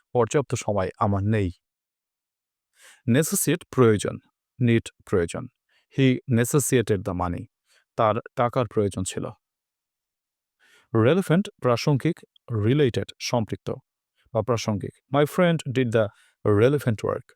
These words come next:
আমার বন্ধু প্রাসঙ্গিক কাজটি করেছিল। Maritime সামুদ্রিক, ওশনিক সামুদ্রিক।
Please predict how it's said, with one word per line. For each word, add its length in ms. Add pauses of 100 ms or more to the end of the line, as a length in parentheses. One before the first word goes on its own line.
(280)
আমার 220
বন্ধু 380
প্রাসঙ্গিক 640
কাজটি 280
করেছিল। 420 (1080)
Maritime 600
সামুদ্রিক, 640 (360)
ওশনিক 460 (140)
সামুদ্রিক। 640